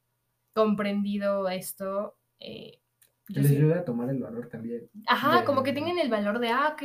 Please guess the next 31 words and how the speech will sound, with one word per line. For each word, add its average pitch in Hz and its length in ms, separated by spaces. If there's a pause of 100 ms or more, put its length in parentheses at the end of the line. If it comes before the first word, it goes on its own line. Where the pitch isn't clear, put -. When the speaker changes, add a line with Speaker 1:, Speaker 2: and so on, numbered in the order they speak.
Speaker 1:
lo 262 80
voy 269 100
a 285 40
intentar". 202 600 (320)
Si 226 240
amas 226 500
a 190 240
esa 202 320
humanite 190 720
bonita, 196 640 (580)
bonite, 202 720 (240)
o 196 240
al 190 140
ot-, 190 240
a 190 560
otro 202 240
humanite, 208 600 (1200)
si - 160
realmente 214 500
crees 190 300
que - 100
es 190 120
con 185 200
él, 190 280
o 190 100
con 190 180
ella, 190 320
o 190 60
con 190 180
ella, 190 340 (460)
date, 233 380